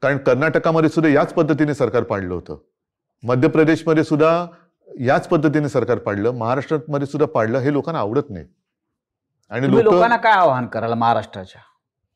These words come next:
Speaker 1: महाराष्ट्राच्या लोकांना मी हेच सांगेन की आपला संस्कार जो आहे, तो संस्कार जपला पाहिजे. हा आपला संस्कार नाहीये, ही आपली संस्कृती नाहीये. रोज उठसूट दिल्लीला मुजरा मार, ही आपली संस्कृती नाहीये.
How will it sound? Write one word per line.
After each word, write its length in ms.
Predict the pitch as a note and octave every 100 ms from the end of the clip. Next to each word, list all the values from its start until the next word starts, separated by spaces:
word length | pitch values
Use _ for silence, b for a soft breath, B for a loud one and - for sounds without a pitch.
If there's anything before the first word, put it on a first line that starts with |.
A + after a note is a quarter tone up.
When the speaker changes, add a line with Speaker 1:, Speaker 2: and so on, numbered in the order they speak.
| _ _ -
Speaker 1:
महाराष्ट्राच्या 480 | A#2+ C#3+ F3+ G3 F#3+
लोकांना 320 | F3+ F3 F#3+
मी 80 | F#3+
हेच 160 | G3 F#3+
सांगेन 280 | D#3 E3 E3+
की 100 | F#3
आपला 240 | D#3 F#3+
संस्कार 540 | - C3 A#2 - F#3
जो 100 | D3+
आहे, 120 | A2+ A#2
तो 120 | F3
संस्कार 380 | C#3 A#2+ - C#3
जपला 280 | G#2+ -
पाहिजे. 220 | A2 C#3+ C3+
हा 80 |
आपला 200 | F3 F3+
संस्कार 380 | D#3 C#3 A#2+ C3+
नाहीये, 280 | G#2+ F#2 G#2
ही 60 | D3+
आपली 200 | D#3 D#3+
संस्कृती 520 | C#3+ C3+ F#3+ G3 F3+
नाहीये. 320 | A2 F2 D#2 _ _ _ _ _ _ _ _ _ _ _ _ _ _ _ _ -
रोज 260 | B2+ C#3
उठसूट 560 | D#3+ D3 D3 - E3+ -
दिल्लीला 500 | - C#3+ C#3 D3+ D#3
मुजरा 280 | C#3+ C3+ D3+
मार, 200 | D3 B2+
ही 140 | C#3+
आपली 220 | D#3 D#3+
संस्कृती 440 | D3+ D3 - D3+ D#3
नाहीये. 360 | B2+ G#2+ G#2